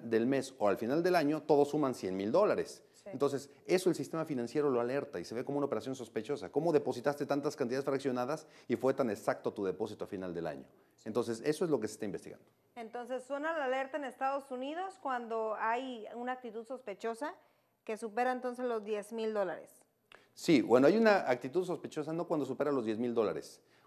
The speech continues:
Speaker 1: Una persona puede estar cruzando y depositando mil dólares,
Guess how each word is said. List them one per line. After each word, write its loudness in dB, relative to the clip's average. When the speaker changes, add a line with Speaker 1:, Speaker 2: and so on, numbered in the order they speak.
Speaker 1:
Una 4
persona 2
puede 8
estar 0
cruzando -2
y 0
depositando -2
mil 0
dólares, 0